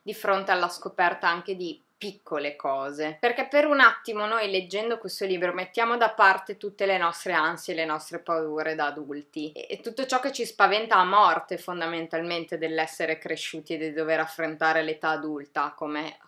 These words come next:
appunto la morte in primis, come le responsabilità, il tradimento, la violenza, insomma tutte queste cose qui. Ed è bello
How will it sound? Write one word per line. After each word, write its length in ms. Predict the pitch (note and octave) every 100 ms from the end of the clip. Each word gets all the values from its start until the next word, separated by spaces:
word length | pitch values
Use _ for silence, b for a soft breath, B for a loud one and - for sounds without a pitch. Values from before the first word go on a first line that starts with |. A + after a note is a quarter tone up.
| _
appunto 300 | F#3+ E3 D3+
la 100 | D3
morte 480 | D3+ D#3 C#3+ D3+ -
in 180 | F#3+ D3+
primis, 680 | - D3+ C#3+ F#3 G#3 A#3+ A#3
come 560 | - D#3+ D#3+ D3+ D3 D3+
le 180 | G3+ F#3
responsabilità, 1160 | E3 D#3+ - E3 - D3+ D3 C#3 - D#3 E3 A#3
il 160 | F#3 -
tradimento, 640 | E3+ E3 D#3 D#3 F#3+ E3
la 100 | D#3
violenza, 380 | D#3 D#3+ F#3 F3
insomma 260 | - D#3
tutte 280 | D3 F#3 G#3
queste 280 | G3 F3 E3
cose 360 | D#3 - D3+ -
qui. 240 | D3 -
Ed 220 | - F#3+
è 220 | G3 G3 F#3+
bello 640 | G#3+ A3 F#3 E3 D3+ D#3